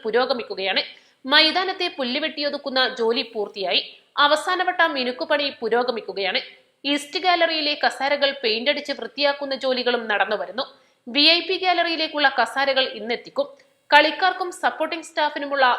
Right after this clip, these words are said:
നിലവിലുള്ള ഡഗ്ഔട്ടുകൾ മിനുക്കി പണി നടത്തി മനോഹരമാക്കുന്നു. സൂപ്പർ കപ്പിനായി ഒരുക്കിയ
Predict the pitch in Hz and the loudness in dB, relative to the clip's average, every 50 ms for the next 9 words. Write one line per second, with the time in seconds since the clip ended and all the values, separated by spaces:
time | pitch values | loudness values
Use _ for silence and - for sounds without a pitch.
0 | - 247 226 226 233 240 285 277 294 285 269 233 220 220 220 220 277 302 285 - | -2 -4 -2 -2 -2 -2 -2 -2 0 0 0 2 0 0 2 2 2 2 2 0
1 | 285 - 277 269 254 247 262 247 247 254 - 247 226 - - - 220 214 254 277 | -6 -4 -4 -4 -4 -4 -6 -6 -6 -6 -4 -6 -6 -4 -2 0 0 0 0 -2
2 | 285 277 277 277 269 262 233 233 214 208 220 247 262 - 277 226 208 185 175 - | -2 -4 -4 -4 -6 -6 -6 -4 -4 -4 -2 -2 -2 -2 -4 -4 -6 -8 -10 -10
3 | - 202 202 247 - - - - _ _ _ _ - - 330 330 330 320 370 415 | -8 -6 -4 -4 -4 -6 -10 -20 _ _ _ _ -4 0 2 2 2 2 0 -2
4 | 415 415 403 392 381 330 349 339 330 311 311 302 294 - - 294 269 | 0 0 -2 -2 -2 -2 0 0 -2 -2 -4 -4 -4 0 2 2 2